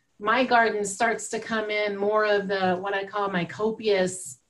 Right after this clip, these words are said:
you know, the production area where I will have a lot of one thing,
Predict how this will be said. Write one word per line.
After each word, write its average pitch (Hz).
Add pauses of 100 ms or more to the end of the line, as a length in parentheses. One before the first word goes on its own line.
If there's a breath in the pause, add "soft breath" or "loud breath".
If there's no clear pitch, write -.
(120)
you 196
know, 170
the 180
production 190
area 165
where 165
I 175
will 170
have 170
a 160
lot 165
of 170
one 160
thing, 160